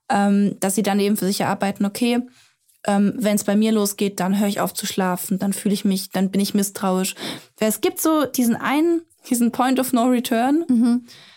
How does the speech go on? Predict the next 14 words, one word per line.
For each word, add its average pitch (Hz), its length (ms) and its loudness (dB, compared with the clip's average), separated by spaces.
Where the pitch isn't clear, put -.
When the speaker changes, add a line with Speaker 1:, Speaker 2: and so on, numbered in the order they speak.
Speaker 1:
bis 254 180 0
wohin 254 320 4
Menschen, 262 380 2
die 226 160 2
von 220 180 2
sich 202 160 0
wissen, 294 280 2
dass 190 120 0
sie - 80 -2
krank 180 300 -4
sind 208 160 -2
und 208 160 0
die 214 80 0
da 196 320 -2